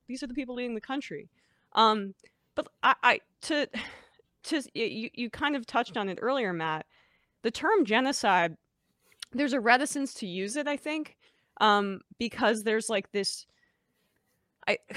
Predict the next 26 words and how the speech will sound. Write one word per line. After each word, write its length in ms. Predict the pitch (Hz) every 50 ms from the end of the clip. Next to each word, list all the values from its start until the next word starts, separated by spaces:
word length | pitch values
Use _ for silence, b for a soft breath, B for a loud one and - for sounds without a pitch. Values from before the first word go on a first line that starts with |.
| - - -
<sighs> 320 | - - - - - _ -
cultural 600 | - - 285 302 302 - - 320 302 302 302 285
or 200 | - 214 202 190
Western 760 | 175 202 220 220 - - - 262 247 233 233 233 240 240 - -
association, 760 | 202 - - 220 220 226 - 226 208 202 208 208 - 233 196
I 80 | 185
think, 180 | 185 - 202 180 _ _ _ _ _ _ _ -
twofold 640 | - 254 247 - - 196 180 165 160 151 - 180
with 140 | 170 180 -
these 180 | - 185 180 -
two, 200 | - - 208 - -
with 180 | 170 185 -
two 160 | - - 226
things. 260 | - 202 175 190 165 160
One, 440 | 170 185 202 208 208 220 233 233 - _ _ _ _ _ _ _
people 220 | - 262 254 262 254
think 180 | - 285 269 -
of 120 | 285 208 190
the 80 | 208
genocide 580 | 175 208 208 208 202 202 - 208 185 180 180 180
as 260 | 180 180 170 - - -
equal 240 | 208 202 - - 196
to 80 | - 208
the 80 | 180 190
Holocaust 640 | - 180 165 160 165 175 - 160 147 147 156 - - -
only, 420 | 175 165 165 - - - -